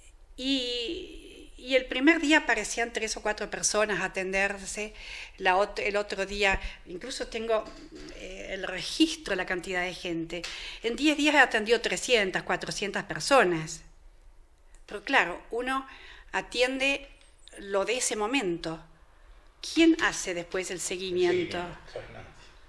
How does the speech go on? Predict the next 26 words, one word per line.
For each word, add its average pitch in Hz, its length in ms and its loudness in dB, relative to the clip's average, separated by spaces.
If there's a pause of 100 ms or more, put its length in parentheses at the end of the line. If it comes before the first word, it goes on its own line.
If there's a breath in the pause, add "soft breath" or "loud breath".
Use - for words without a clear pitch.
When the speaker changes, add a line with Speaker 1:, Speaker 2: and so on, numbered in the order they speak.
(840 soft breath)
Speaker 1:
Porque 220 320 4
lo 220 160 0
que 226 120 0
me 202 120 2
pasaba 269 600 6
es 277 160 2
que 220 200 -4 (280 loud breath)
había 202 240 2
un 226 80 -2
problema, 214 440 6
un 247 140 4
ejemplo, 180 580 0
bronquial 190 520 4
agudo, 262 520 6 (580 loud breath)
yo 226 160 2
lo 226 80 10
atendía 214 560 6
en 180 200 2
la 175 140 2
comunidad, 185 800 4
eh, 160 380 -6
X 185 300 -4
X, 254 460 2 (360 loud breath)
¿no 220 80 -4
es 220 60 -4
cierto? 285 400 2